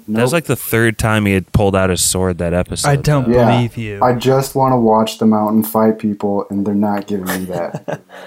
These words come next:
Speaker 1: <laughs>
Speaker 2: Show is so boring.
Speaker 1: So Jamie decides to agree to disagree,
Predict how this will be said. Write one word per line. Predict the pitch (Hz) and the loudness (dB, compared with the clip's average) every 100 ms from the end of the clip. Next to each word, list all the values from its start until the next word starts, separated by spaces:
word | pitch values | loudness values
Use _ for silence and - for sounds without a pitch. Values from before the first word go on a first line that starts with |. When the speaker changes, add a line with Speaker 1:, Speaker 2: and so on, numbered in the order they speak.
| - - | -20 -20
Speaker 1:
<laughs> | _ _ _ _ | _ _ _ _
Speaker 2:
Show | - - 117 | -16 -4 0
is | 113 113 | 0 -2
so | 107 104 | -4 -4
boring. | 101 104 101 95 85 78 _ _ _ _ - | -2 -2 -2 -4 -6 -12 _ _ _ _ -12
Speaker 1:
So | - 107 | -6 -4
Jamie | 92 107 107 95 | -2 -2 0 -2
decides | 95 107 95 90 - | -2 -2 0 -2 -2
to | 101 90 87 85 - | -2 0 0 -2 -4
agree | 82 90 80 98 98 98 101 | -6 -6 -4 -2 0 -2 -2
to | 98 | -4
disagree, | 95 95 101 85 92 90 90 87 | -4 -2 -4 -6 -6 -4 -4 -6